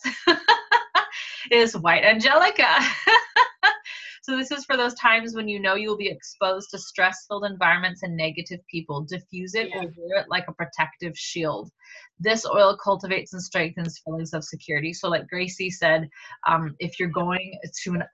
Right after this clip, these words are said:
Speaker 1: unavoidable situation where you're going to see somebody, in this case, maybe an abuser, um, something where you can't really get out of it, or you already know you get stressed out by crowds. It could even just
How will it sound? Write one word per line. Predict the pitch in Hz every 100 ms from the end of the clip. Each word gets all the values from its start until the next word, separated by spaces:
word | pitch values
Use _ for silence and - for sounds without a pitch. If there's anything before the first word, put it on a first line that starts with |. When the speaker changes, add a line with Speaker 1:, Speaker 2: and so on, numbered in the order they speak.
| 220
Speaker 1:
unavoidable | 240 277 254 254 254 240
situation | 240 240 - 214 175 175 - 190 165 160 147 - -
where | 175 185
you're | 180 170
going | 175 185 190
to | 202
see | 185 185 175
somebody, | - 170 160 165 170
in | 165
this | 165 170
case, | - 170 170
maybe | 175 160 160 160
an | 160
abuser, | 151 147 170 185 190 190 185 180 - - -
um, | 165 160 156 - _ - 180
something | 220 233 214 226
where | 208
you | 190 175
can't | - 190 190
really | 185 175
get | 165 165
out | 160 175
of | 185
it, | 196 190
or | 180
you | 170 165
already | 170 185 185
know | 185
you | 185 175
get | 180
stressed | - 196 180 -
out | 170
by | 185
crowds. | 180 - 175 160 165 165 156
It | - _
could | 185
even | 190 190
just | 185